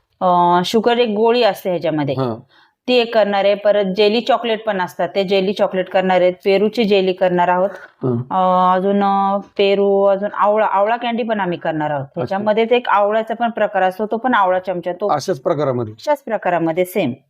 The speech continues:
Speaker 2: अच्छा, म्हणजे ह्याच्यात आता ते विस्तारित होईल आता?
Speaker 1: हा, ह्याच्यामध्ये.
Speaker 2: आता हे इमली चिंच, ए, आपली इम-, काय म्हणतात, इमली चमचा म्हणून.
Speaker 1: इमली चमचा.
Speaker 2: हा, हा जी व्यवसाय आहे, आता ह्याला पूर्ण रेसिपी आली, बाकीच्या गोष्टी आल्या, ह्याला
Speaker 1: हा.
Speaker 2: पूर्ण एक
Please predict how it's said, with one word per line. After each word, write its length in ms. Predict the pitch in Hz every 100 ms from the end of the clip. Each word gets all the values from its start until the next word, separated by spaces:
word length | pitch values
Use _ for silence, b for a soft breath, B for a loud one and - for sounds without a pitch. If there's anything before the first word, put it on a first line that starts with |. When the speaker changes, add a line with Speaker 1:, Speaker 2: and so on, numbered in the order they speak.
| _
Speaker 2:
अच्छा, 240 | 127 117 139
म्हणजे 160 | 131
ह्याच्यात 220 | 165 160
आता 120 | 156 170
ते 280 | 214 - -
विस्तारित 360 | 175 - 185 151
होईल 160 | 139
आता? 160 | 120 131
Speaker 1:
हा, 200 | 220 170
ह्याच्यामध्ये. 560 | 175 147 160 135 123 - _ _ _
Speaker 2:
आता 160 | 135 147
हे 320 | 151 160 -
इमली 320 | 143 160 175 175
चिंच, 400 | 175 156 147 160
ए, 360 | 156 151 139
आपली 300 | 131 131 123 - _
इम-, 340 | 143 147 143 127
काय 160 | 139
म्हणतात, 260 | 160 147 -
इमली 260 | 143 165 165
चमचा 320 | 165 147 151
म्हणून. 200 | 127 214
Speaker 1:
इमली 60 | 208
चमचा. 360 | 190 151 160
Speaker 2:
हा, 340 | 135 175 104 -
हा 120 | 127
जी 140 | 156
व्यवसाय 360 | 180 180 180 170
आहे, 100 | 131 - - _ _ -
आता 140 | 139
ह्याला 140 | 151
पूर्ण 280 | 160 175 165
रेसिपी 440 | 151 156 - 139 156
आली, 240 | 151 151
बाकीच्या 400 | 147 135 156 151
गोष्टी 300 | 139 131 151
आल्या, 160 | 139 139
ह्याला 180 | 143 202
Speaker 1:
हा. 60 |
Speaker 2:
पूर्ण 260 | 165 175 180 - - 156
एक 220 | 160 -